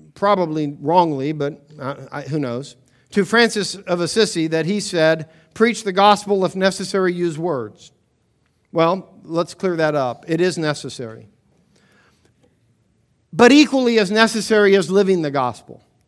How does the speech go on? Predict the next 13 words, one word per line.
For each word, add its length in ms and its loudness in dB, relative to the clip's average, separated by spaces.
You 140 0
can't 360 4
take 300 4
that 240 6
one 260 0
out. 540 2
We 200 6
all 300 8
participate 920 0
in 140 0
the 80 -2
disciple-making 800 -2
mission. 360 -6